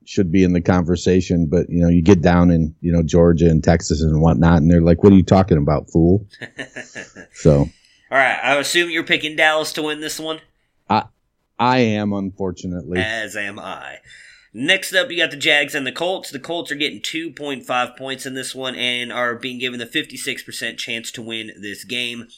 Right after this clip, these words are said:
Speaker 2: For the Colts, the Jaguars, sixteenth, uh, most points against the rush, twenty-first against the pass. So really not a great matchup for either sides of the ball here. We do know Brissett is back in this one,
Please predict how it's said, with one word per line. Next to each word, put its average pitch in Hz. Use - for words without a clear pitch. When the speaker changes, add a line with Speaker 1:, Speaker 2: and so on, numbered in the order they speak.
Speaker 2:
For 254
the -
Colts, 170
the 151
Jaguars, 143
sixteenth, 165
uh, 139
most 151
points 143
against 139
the 135
rush, 143
twenty-first 139
against 123
the 107
pass. 107
So 120
really 165
not 147
a 135
great 135
matchup 135
for 120
either 135
sides 127
of 120
the 113
ball 127
here. 131
We 120
do 147
know 170
Brissett 131
is 95
back 131
in 135
this 165
one, 110